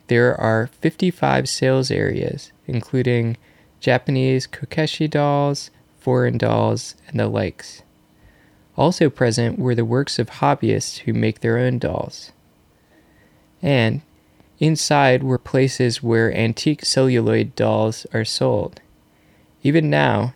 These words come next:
using old tools, there are dolls being made one by one, and doll clothing is also being sold. In the venue, you can see funny plays performed with small finger dolls.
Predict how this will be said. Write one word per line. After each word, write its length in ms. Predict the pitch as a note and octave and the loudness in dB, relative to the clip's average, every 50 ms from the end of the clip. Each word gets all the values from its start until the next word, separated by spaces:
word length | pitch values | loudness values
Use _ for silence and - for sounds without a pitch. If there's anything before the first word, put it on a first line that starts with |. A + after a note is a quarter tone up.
| _ _ | _ _
using 320 | B2+ B2 A2+ A#2+ A#2 A#2 | -4 -2 -2 -2 -2 -2
old 260 | - B2+ C#3 C#3+ C#3+ - | 0 0 0 0 -2 -4
tools, 600 | - - C#3 B2+ A#2 G#2+ G#2 A2+ B2+ - - - | -4 0 0 2 2 0 0 -2 -6 -8 -8 -4
there 180 | - A2+ A2+ | -2 -2 0
are 60 | A2+ | -2
dolls 380 | A2+ - A#2+ A2+ A#2+ C3+ D3 D3+ | -2 -2 -2 0 0 0 -2 -4
being 320 | - - D3 D3 D3 C3+ | -4 -4 -4 -2 -2 -2
made 300 | A#2+ A2+ A2+ A2+ A#2 B2 - - | 0 0 0 0 -2 -4 -4 -4
one 180 | A#2 A#2 A#2+ | -4 -2 -2
by 160 | - G#2+ A2 | -2 -2 -2
one, 380 | A2+ A2+ A#2 A#2 - - - - - _ _ _ _ _ _ _ - _ - | -2 -2 -2 -4 -4 -4 -8 -10 -16 _ _ _ _ _ _ _ -20 _ -4
and 120 | A#2+ A2+ | -4 -2
doll 220 | - B2 B2+ C3+ C3 | 2 2 2 2 0
clothing 420 | - - A#2+ A2+ A2+ A#2 A2+ A2+ | -2 -2 0 0 0 0 0 -2
is 140 | A2+ A2 - | -2 -2 0
also 400 | - A#2 B2 A#2+ - - - - | 0 0 0 0 -2 -4 -4 -4
being 280 | - - - - - | -4 -4 -6 -6 -8
sold. 380 | - - - - - - - - - _ _ _ _ _ _ _ _ _ _ _ - _ _ _ _ _ _ _ _ _ _ - _ _ _ _ _ _ | -10 -10 -8 -6 -6 -6 -8 -12 -16 _ _ _ _ _ _ _ _ _ _ _ -20 _ _ _ _ _ _ _ _ _ _ -20 _ _ _ _ _ _
In 120 | - C#3+ D3 | 0 0 0
the 40 | D#3 | 2
venue, 580 | - F3 F#3+ F#3 D#3 B2 A2+ A2+ G#2+ G#2+ B2 - _ _ _ _ _ _ _ _ _ _ | 2 2 2 4 4 4 4 4 2 0 -2 -4 _ _ _ _ _ _ _ _ _ _
you 140 | C3+ C3 | -4 -2
can 180 | - - C3+ B2 | 0 2 0 0
see 200 | - - C#3 B2+ | 2 2 2 0
funny 340 | - - - C#3 C3+ C3+ B2+ | 2 2 2 2 4 2 0
plays 480 | - - - C3 B2 A#2 A2 G#2+ - | 0 0 2 2 4 4 2 2 -2
performed 480 | - - A2+ A2 - A#2 A#2 A2+ A2+ A2+ | -2 -6 -6 -4 -2 -2 0 0 0 0
with 120 | A2+ A2+ | 0 -2
small 360 | - - - - A2+ A2+ A2+ A2 | -2 -4 -2 -2 0 0 0 -2
finger 360 | - - C3 C3 B2 A#2 A2+ | -2 -2 0 0 2 0 0
dolls. 600 | - G#2 G2+ - - - - - - - - | 0 -2 -2 -2 -4 -6 -8 -10 -12 -16 -18